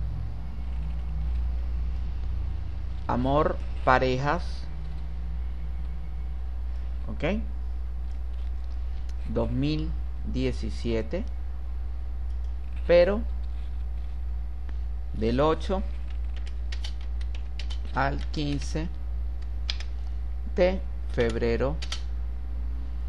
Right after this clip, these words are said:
dos mil diecisiete. Amor,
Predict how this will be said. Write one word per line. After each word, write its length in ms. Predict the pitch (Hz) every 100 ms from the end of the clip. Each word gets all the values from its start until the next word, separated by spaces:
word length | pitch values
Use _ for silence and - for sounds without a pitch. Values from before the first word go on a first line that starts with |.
| - - - - - - - 113
dos 240 | 117 117
mil 400 | 123 170 190 190 - - - -
diecisiete. 1080 | 123 127 120 - 113 - 120 113 - 165 254 - - - - - - - - - - - - - - - - - - - - - - - -
Amor, 480 | 113 127 170 196